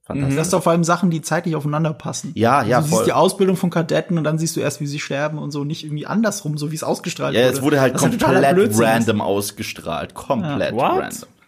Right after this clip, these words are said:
Speaker 1: Ja, ja.
Speaker 2: Okay.
Speaker 1: Ja,
Speaker 2: Ja.
Speaker 1: also, also du siehst dann später in Staffel drei Sachen, die, äh, noch vor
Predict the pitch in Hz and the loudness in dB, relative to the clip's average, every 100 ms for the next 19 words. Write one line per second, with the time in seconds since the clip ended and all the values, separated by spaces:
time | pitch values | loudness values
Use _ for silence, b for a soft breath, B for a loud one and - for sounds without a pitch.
0 | - 101 101 92 85 101 107 127 92 85 | -2 2 4 4 2 -2 -6 -2 2 2
1 | 101 101 117 - B B - 101 101 123 | 2 2 2 0 B B -4 -4 -2 -2
2 | 127 113 - 120 117 110 113 110 101 92 | 0 0 -2 2 2 2 0 -2 -2 -2
3 | 95 110 101 107 107 101 101 95 95 - | 0 2 0 0 -2 -4 -6 -4 -6 -8
4 | - - - 180 - - - - 113 113 | -8 -8 -6 -6 -6 -12 -10 0 4 6
5 | 110 107 | 6 4